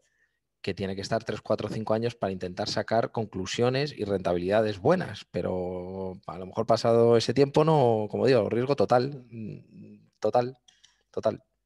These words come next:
Inversión libre, esto era muy importante, inversión realmente que no nos... Eh, el tema de los coeficientes, hay un lío con los fondos de inversión que conocemos, bueno, un lío, hay un tema de coeficientes que no podemos estar más del diez por ciento, en,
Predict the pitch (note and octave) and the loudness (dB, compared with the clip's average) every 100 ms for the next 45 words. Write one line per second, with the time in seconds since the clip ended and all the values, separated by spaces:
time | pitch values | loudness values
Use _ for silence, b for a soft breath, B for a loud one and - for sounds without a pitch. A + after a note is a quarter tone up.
0 | _ B B B _ - G#2+ - B2+ A2+ | _ B B B _ -2 0 2 2 2
1 | G2 A2 - B2 B2 A#2+ A2 A#2+ C3 A2 | 0 -2 0 2 2 0 0 2 2 2
2 | F#2 G2 F#2+ G2 G2+ - B2+ C3+ B B | -4 -4 -6 -4 -2 0 0 -4 B B
3 | B B - A2 A2+ A#2+ A#2+ A2+ G#2+ A2 | B B -6 -2 0 -2 -4 -4 -4 -2
4 | A#2 - - _ _ _ _ - A#2+ A#2 | -4 -6 -12 _ _ _ _ -10 -6 -4
5 | A2+ G#2 A2 G#2+ G#2+ A2+ A2 G#2 - F#2 | -4 -4 -6 -8 -4 -2 -2 0 -2 -2
6 | A2+ C3 B2 A#2 A2+ G#2 G#2 G#2 G#2 G#2 | 0 0 2 0 0 -2 -2 2 4 4
7 | G2 G2 F#2 F#2 G2+ G2 G2+ G2+ - - | 2 -4 -4 -6 -8 -10 -8 -10 -12 -6
8 | A2 G2+ G2 F#2+ F2+ - G2+ G2+ F#2+ F2+ | -4 -2 -2 -4 -6 -6 -8 -8 -8 -10
9 | F2+ F2+ F#2 - A#2+ A#2 A2+ A2 F#2+ F2 | -8 -4 -2 0 0 0 -2 -4 -6 -8
10 | E2 G#2 F#2+ F#2 F#2 F#2+ F#2 F#2 F2 F#2+ | -6 -4 -4 -4 -6 -4 -6 -6 -4 -2
11 | F#2 F2+ F2+ - A#2 A#2 A2+ G2 F#2 F#2 | -2 -2 -6 -6 -4 -4 -4 -6 -6 -6
12 | F#2 F#2 - F#2+ F#2 F2 F#2 F#2+ F2+ - | -6 -6 -4 -2 -2 -4 -6 -4 -6 -6
13 | F2+ B2+ A#2 A2+ G2+ | -6 -6 -4 -6 -6